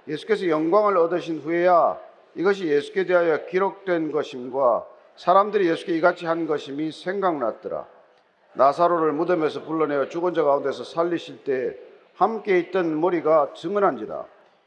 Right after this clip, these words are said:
이에 무리가 예수를 맞으면 이 표적 행하심을 들었음이로라. 바리새인들이 서로 말하되, "볼지어다, 너희 하는 일이 쓸데없다.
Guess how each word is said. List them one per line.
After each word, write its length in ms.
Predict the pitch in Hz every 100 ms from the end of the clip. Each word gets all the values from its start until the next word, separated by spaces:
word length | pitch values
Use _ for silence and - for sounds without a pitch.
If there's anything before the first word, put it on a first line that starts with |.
| _
이에 260 | 185 226 196
무리가 380 | 202 226 190
예수를 680 | 139 135 - 202 196 160 131
맞으면 800 | 117 117 120 147 151 139 110 90 - -
이 140 | 165
표적 760 | - - 208 208 208 - - 196
행하심을 720 | 196 185 190 185 185 190 180
들었음이로라. 720 | 170 180 - 156 117 92 76 - - _ _ _ _ _ - -
바리새인들이 540 | 139 185 185 175 165
서로 220 | 160 165 170
말하되, 680 | 160 160 165 120 82 -
"볼지어다, 680 | 135 165 - 160 120 98 76 - - - - - - - - -
너희 200 | 180 175
하는 240 | 175 175
일이 180 | 165 135
쓸데없다. 760 | - 175 - 165 - 139 90